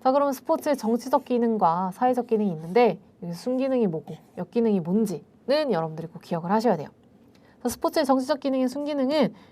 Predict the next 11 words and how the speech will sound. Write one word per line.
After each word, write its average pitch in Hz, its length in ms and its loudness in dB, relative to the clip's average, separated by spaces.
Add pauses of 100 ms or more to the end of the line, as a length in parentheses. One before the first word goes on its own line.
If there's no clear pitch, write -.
일단 220 380 0
말씀드렸죠. 202 580 -2 (280)
화합 240 280 4
증진, - 320 -12 (440)
국위 214 260 0
선양. 170 260 -4 (520)
와, 160 260 -8
스포츠만큼 277 880 0
좋은 185 180 0
게 175 80 -2
없습니다. 160 560 -6